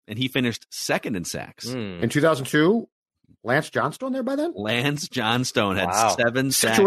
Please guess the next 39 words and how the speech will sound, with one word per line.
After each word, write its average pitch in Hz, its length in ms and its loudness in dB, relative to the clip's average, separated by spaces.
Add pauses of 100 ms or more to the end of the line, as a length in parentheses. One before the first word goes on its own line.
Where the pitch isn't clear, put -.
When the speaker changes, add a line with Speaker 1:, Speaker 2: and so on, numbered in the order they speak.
Speaker 1:
the 208 60 0
Speaker 3:
Situational, 190 280 4
Speaker 1:
Vikings. - 380 -8
Speaker 3:
situational 214 880 2
rusher, 165 380 -2
too. 190 360 0 (560)
I 131 100 -4
Speaker 1:
Can 135 140 2
Speaker 3:
believe 135 140 4
Speaker 1:
you 143 80 6
Speaker 3:
he - 40 2 (160)
played 196 160 2
on 175 100 0
third 165 200 -2
down. 151 240 -6 (180)
Speaker 1:
All - 400 -8
right, 131 100 0
can 143 120 2
you 139 80 6
tell 151 240 4
me, 151 480 6
uh, 120 200 2
on 127 120 0
this 127 160 2
terrible 135 320 2
defense, 117 380 0
who 135 160 -6
led 139 180 2
the 123 60 -4
Vikings 110 600 -2
in 101 420 -4 (400)
tackles? - 600 -4 (1300)
Speaker 2:
Hmm. 104 400 -8 (120)
Speaker 3:
Oh, 95 120 -8
it's 92 100 -10
probably 104 240 -6
a 90 80 -8
linebacker. 82 840 -12 (300)
Um, 80 560 -8